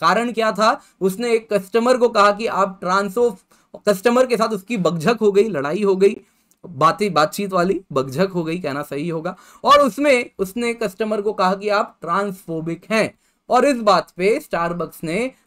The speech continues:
उस वर्कर को निकाल दिया। तो कहा कि आपके यहाँ तो खुद ट्रांस वर्कर सेफ नहीं है, आप दुनिया को जो ज्ञान दे रहे हैं, ये कहीं ना कहीं बस और बस एक तरीके से आप लोगों को प्रीच कर रहे हैं, you are not practicing what you preach।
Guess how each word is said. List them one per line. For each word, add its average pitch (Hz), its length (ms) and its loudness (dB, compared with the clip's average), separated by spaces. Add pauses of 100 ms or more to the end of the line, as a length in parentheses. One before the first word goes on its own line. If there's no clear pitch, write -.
उस 175 160 -6
वर्कर 147 420 -2
को 208 140 -2
निकाल 208 420 0
दिया। 143 180 -4
तो 208 120 -10
कहा 214 160 -4
कि 220 120 -8
आपके 190 280 -4
यहाँ 202 100 -4
तो 208 80 -6
खुद 202 260 -8
ट्रांस 196 280 -6
वर्कर 185 260 -6
सेफ 185 520 -2
नहीं 165 260 -6
है, 170 180 -6 (260)
आप 170 120 0
दुनिया 170 380 -6
को 214 140 -2
जो 180 140 -2
ज्ञान 165 280 -4
दे 160 120 -4
रहे 151 140 -4
हैं, 196 100 -6
ये 214 140 -4
कहीं 214 260 -2
ना 208 100 -2
कहीं 185 360 -2 (300)
बस 214 260 2
और 160 160 0
बस 175 240 -4
एक 185 200 -6
तरीके 156 360 -6
से 220 320 -2 (220)
आप 147 200 -2
लोगों 180 380 -2
को 214 300 6 (720)
प्रीच 277 320 4
कर 190 200 4
रहे 165 200 -2
हैं, 117 260 -6
you 156 140 -4
are 190 100 0
not 233 280 -2
practicing 226 600 -4
what 165 260 -4
you 196 140 -4 (140)
preach। 180 420 -4